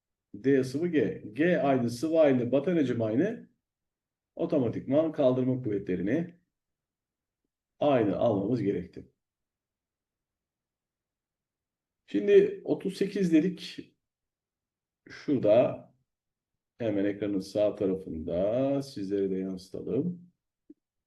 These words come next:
Evet. Rica ederim hocam.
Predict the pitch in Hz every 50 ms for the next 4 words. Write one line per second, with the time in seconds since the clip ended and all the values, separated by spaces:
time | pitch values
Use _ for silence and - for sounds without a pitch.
0 | _ _ _ _ _ _ _ _ _ - 117 113 95 90 - - - - _ _
1 | _ _ _ _ _ _ _ _ _ _ _ _ _ _ _ _ _ _ _ _
2 | _ _ _ _ _ _ _ _ _ _ _ _ _ _ - - _ _ _ _
3 | _ _ _ _ _ _ _ _ _ _ _ _ _ _ _ _ _ _ _ _
4 | _ _ _ _ _ _ _ _ _ _ _ _ _ _ _ _ _ _ _ _
5 | _ _ _ _ _ - 104 101 92 95 90 90 90 85 - - - 76 - -
6 | 85 90 98 107 123 131 147 - 123